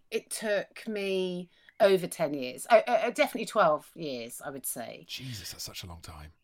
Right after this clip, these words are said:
Speaker 2: That is
Speaker 1: Well,
Speaker 2: a long time.
Speaker 1: it, it is. And, and I would say really, uh, fourteen, fifteen years when I actually believed it. Tw-,
Speaker 2: Mm.
Speaker 1: twelve years when audiences could see it, and fourteen or fifteen years when I could see it.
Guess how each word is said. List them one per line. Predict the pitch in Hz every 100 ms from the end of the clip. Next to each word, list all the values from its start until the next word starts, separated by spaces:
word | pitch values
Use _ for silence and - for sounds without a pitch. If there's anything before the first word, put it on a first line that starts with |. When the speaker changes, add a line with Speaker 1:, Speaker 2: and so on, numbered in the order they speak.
| _ -
Speaker 2:
That | -
is | 190
Speaker 1:
Well, | 240 196
Speaker 2:
a |
long | 214 202 185
time. | 113 92 80 85 - _ _
Speaker 1:
it, | - 294
it | 359 -
is. | 359 254 170 -
And, | 247
and | - 269
I | 294
would | 294 247
say | 277 240
really, | 254 294 294 277 269 254 - -
uh, | 233 240
fourteen, | - - 302 254 - 262 233
fifteen | - 233 - 208 196
years | 185 175 202
when | 185
I | 175 175
actually | 170 - 170
believed | 170 156 143 -
it. | - - - -
Tw-, | -
Speaker 2:
Mm. | 277 -
Speaker 1:
twelve | 311 294 294
years | 277 254 247
when | 220
audiences | 220 202 170 - 165
could | - 151
see | 165 135
it, | 120 -
and | 170 165
fourteen | 208 196 208 180
or |
fifteen | 170 190 - 175 156
years | 156 147
when | 165
I | 151 139
could | - -
see | -
it. | -